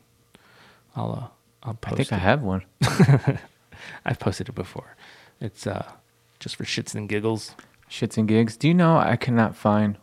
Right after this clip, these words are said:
Speaker 2: one picture of myself with long hair?
Speaker 1: I
Speaker 2: And
Speaker 1: have several.
Speaker 2: Do you?
Speaker 1: Yeah.
Speaker 2: Okay, no, but not, not kind of long. I'm talking about when I had it down to my butt, and I
Speaker 1: Oh.
Speaker 2: never even wore it in a ponytail back then.
Speaker 1: No, I would,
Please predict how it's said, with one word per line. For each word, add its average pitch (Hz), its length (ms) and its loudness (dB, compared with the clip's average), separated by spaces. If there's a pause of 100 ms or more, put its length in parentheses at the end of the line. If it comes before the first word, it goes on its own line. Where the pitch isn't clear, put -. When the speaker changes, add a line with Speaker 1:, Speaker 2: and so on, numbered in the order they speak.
(160)
Speaker 2:
one 113 300 4
picture 120 320 -4
of 110 80 0
myself 107 400 0
with - 80 -2
long 101 240 -2
hair? 101 300 -2 (260)
Speaker 1:
I 135 140 4
Speaker 2:
And 113 100 6
Speaker 1:
have 104 160 0
several. 107 480 -8 (300)
Speaker 2:
Do 143 120 8
you? 240 300 10
Speaker 1:
Yeah. 151 280 0
Speaker 2:
Okay, 135 200 6
no, 107 320 2
but 113 100 4
not, 190 220 4 (240)
not 180 480 2
kind 175 360 2
of 170 120 -2
long. 175 440 2 (360)
I'm 139 100 0
talking 143 320 4
about 113 240 6
when 131 100 4
I 139 40 4
had 127 180 2
it 110 80 0
down 110 220 4
to 104 60 0
my 92 160 -2 (100)
butt, 104 340 2
and 113 100 2
I 123 200 8
Speaker 1:
Oh. 123 80 4
Speaker 2:
never 123 280 6
even 120 320 4
wore 110 280 6
it 101 80 -2
in 101 80 -2
a 95 40 0
ponytail 107 520 2
back 92 180 -4
then. 90 200 -6
Speaker 1:
No, 104 120 -4
I 95 160 -4
would, 95 180 -8